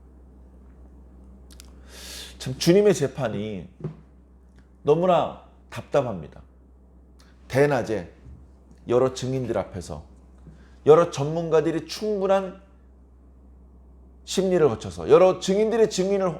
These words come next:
증언을 확보하고, 그런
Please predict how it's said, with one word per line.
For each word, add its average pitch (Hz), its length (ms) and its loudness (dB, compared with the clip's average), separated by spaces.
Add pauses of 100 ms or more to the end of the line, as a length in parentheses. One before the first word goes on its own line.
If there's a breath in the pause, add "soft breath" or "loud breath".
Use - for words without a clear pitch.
(120)
증언을 165 400 -2
확보하고, 120 600 -8 (2500 soft breath)
그런 196 380 6